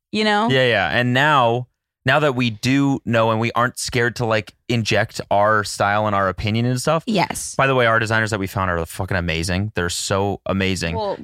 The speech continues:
Speaker 2: And
Speaker 1: we,
Speaker 2: they're also
Speaker 1: we haven't, we, so we, so we decided to work with interior designers.
Speaker 2: Yes, we did. We eventually found some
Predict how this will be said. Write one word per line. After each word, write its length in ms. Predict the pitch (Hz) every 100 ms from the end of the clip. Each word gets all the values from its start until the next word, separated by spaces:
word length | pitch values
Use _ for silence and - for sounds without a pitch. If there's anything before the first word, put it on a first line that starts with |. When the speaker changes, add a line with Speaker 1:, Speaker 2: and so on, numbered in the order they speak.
| -
Speaker 2:
And 120 | 120
Speaker 1:
we, 40 |
Speaker 2:
they're 100 | 120
also 280 | 123 127 208
Speaker 1:
we 40 | 117
haven't, 280 | 101 90 -
we, 180 | - 190
so 140 | -
we, 260 | 214 214 202 -
so 140 | 214
we 240 | 190 196 185
decided 680 | 175 190 202 180 170 147 -
to 80 |
work 280 | 170 165 156
with 140 | 160 165
interior 420 | 170 165 127 85
designers. 220 | - 127
Speaker 2:
Yes, 260 | 143 - 113
we 120 | 120
did. 180 | 101 90
We 100 | 104
eventually 400 | 110 110 117 107
found 400 | - 107 107 107
some 420 | - 101 98